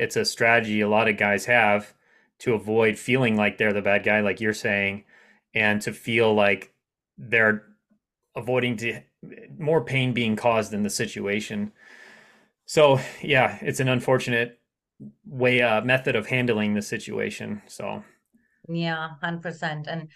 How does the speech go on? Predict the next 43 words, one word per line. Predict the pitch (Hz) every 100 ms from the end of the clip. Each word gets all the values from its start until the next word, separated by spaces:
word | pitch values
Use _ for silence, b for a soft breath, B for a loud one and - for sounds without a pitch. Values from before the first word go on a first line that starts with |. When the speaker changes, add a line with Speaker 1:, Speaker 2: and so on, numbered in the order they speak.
| b b b
Speaker 2:
but | - 196
I | 190
think | 226 208
what | 170 185
we | 190
wanna | 190 180
drive | 165 147 -
home | 277 277
here | 208 170
is | 160 -
that | 165 160 160 _ _ _ _ _ _ _ _ _
it's | 208 196 - 190 180
so | - 196 185
not | 160
about | 147 131 -
you. | - - -
This | 190
has | 220 208
nothing | 196 190 202 208 214
to | 202
do | 185
about | 156 143 143
you. | -
<laughs> | 175
Like, | 226 214
you | - 226
know | 240
what | 233
I | 202
mean? | 214 220
If | 185 -
he |
wants | 240 240 240
to |
avoid | 196 208 202
confrontation, | 190 180 180 190 185 185 175
it | 170
doesn't | 175 185
matter | 180
what | 165 160
you | 165
look | 196 220
like, | 208 196 185